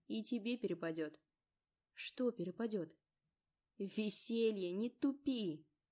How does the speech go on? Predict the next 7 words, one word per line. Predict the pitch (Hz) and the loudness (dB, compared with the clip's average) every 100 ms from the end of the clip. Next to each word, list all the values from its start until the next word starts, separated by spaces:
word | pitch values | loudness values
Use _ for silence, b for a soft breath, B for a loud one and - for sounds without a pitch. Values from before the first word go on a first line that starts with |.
| _ _ - | _ _ -4
Леха | 175 175 - 240 | -2 -2 -2 0
выбрасывает | 233 190 185 - 170 170 | 0 0 -4 -4 -6 -4
сигарету | 185 180 180 254 254 | -2 -2 -2 -2 -2
и | - 247 | -4 -4
склоняется | - 240 233 214 208 - 214 | -6 -4 -4 -4 -6 -6 -6
надо | 202 233 | -4 -2
мной, | 240 185 160 | -2 -4 -6